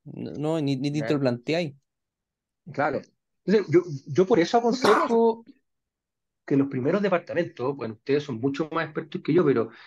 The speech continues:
Speaker 2: los primeros departamentos tienen que ser, eh, comprados como persona natural, ojalá usado, ¿cachai?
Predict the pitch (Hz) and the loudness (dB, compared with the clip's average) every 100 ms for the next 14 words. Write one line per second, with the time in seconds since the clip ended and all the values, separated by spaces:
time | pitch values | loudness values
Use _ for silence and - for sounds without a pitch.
0 | - - 110 117 120 170 160 151 - 143 | -14 -6 -4 -2 0 2 0 -2 -2 -2
1 | 143 147 151 156 135 143 143 131 123 110 | -2 -2 -2 -4 -4 0 0 0 -2 -2
2 | 104 - _ _ _ _ _ _ _ - | -4 -8 _ _ _ _ _ _ _ -6
3 | 113 113 123 143 156 151 127 117 117 - | -6 -2 0 2 0 -4 -10 -10 -12 -6
4 | 139 131 110 107 113 139 151 151 151 147 | -4 -4 -6 -6 -2 0 0 0 -2 -4
5 | - _ _ _ - - 131 123 117 131 | -10 _ _ _ -16 -4 -4 -2 -2 -2
6 | 165 139 139 165 165 156 151 147 147 139 | 0 -2 -2 0 2 2 0 -2 -8 -12
7 | - 151 175 | -8 -8 -8